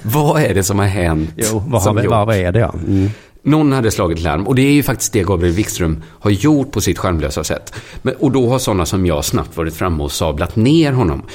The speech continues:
Speaker 1: "Skit i det, du tar ansvar för din egen feta röv, Wikström." Eh, men då, nu känner jag så här att jag kanske var för hård mot Gabriel Wikström.
Speaker 2: Ja, alltså jag lät, det jag hajade till med där var att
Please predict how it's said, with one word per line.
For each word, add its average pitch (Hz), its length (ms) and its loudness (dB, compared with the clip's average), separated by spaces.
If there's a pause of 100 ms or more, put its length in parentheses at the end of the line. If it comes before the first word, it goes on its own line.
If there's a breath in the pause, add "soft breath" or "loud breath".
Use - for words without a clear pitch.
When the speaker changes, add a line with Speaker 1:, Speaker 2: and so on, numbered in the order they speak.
Speaker 1:
"Skit 139 520 0
i 131 60 2
det, 95 220 2
du 104 100 2
tar 110 160 -2
ansvar 107 280 0
för 107 160 0
din 107 80 4
egen 98 260 2
feta 87 520 -2
röv, 73 280 0
Wikström." 71 460 -6 (680 loud breath)
Eh, 92 100 -2 (640)
men 120 160 4
då, 131 100 2
nu 143 280 4
känner 123 260 2
jag 104 100 4
så 117 100 0
här 101 120 4
att 98 220 0
jag 110 180 2
kanske 113 240 0
var 101 200 0
för - 140 -2
hård - 500 -2 (260)
mot - 140 -4
Gabriel 78 300 -2
Wikström. - 360 -6 (1080 loud breath)
Speaker 2:
Ja, 113 400 4 (200 loud breath)
alltså 135 200 2
jag 135 140 4
lät, 170 220 2
det 156 100 4
jag 165 240 4
hajade 147 300 2
till 110 160 2
med 107 120 2
där 98 280 2
var 104 340 2
att - 420 -2